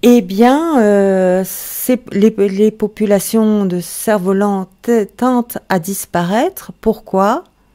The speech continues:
À cause de la gestion des forêts. Parce qu'il n'a plus sa nourriture. C'est quoi ? C'est pas, c'est de manger du bois, mais pas le bois de chez vous.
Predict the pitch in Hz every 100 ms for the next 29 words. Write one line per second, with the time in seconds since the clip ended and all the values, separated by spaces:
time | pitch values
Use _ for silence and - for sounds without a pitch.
0 | _ _ _ - 180 - 349 277 208 208
1 | 208 - 320 330 254 - 330 277 277 _
2 | _ - - _ 247 240 - - 247 277
3 | 302 226 208 214 214 - - 202 208 285
4 | 320 262 214 226 196 - - 208 294 -
5 | 208 196 - 175 180 226 330 - - -
6 | - 226 220 - 240 233 226 208 - 214
7 | 175 196 196 208 185 196 262 330 254 214
8 | 240 233 208 185 185 214 226 226 220 -
9 | - _ - - 151 - 226 269 392